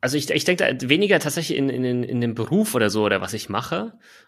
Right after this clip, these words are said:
oder was er dann mal macht. Also ich wünsche mir einfach für ihn, dass er genauso wie ich was findet, was ihm Spaß macht und ich werde ihm alle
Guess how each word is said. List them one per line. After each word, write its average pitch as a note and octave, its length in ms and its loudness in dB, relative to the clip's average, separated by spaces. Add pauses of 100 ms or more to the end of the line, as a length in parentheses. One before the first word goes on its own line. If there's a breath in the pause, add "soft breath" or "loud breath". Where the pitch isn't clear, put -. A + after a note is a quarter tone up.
oder A2+ 120 0
was G#2 120 -2
er C#3 160 0
dann C3 160 4
mal F#2+ 80 0
macht. F#2+ 300 -4
Also A2 140 -4
ich A2 120 -8
wünsche C#3 180 -2
mir A#2 80 -2
einfach A2+ 200 -2
für - 140 -8
ihn, B2 200 -2
dass A#2 200 -4
er A2+ 220 0
genauso A2+ 440 0
wie - 40 -8
ich - 220 -6
was A2 160 -2
findet, C3+ 360 -2
was A2 120 -6
ihm A2 80 -6
Spaß - 440 -2
macht G#2 260 -4
und A2 60 -4
ich G#2+ 120 -8
werde A#2 160 0
ihm A#2 300 -4 (500 loud breath)
alle D3+ 580 4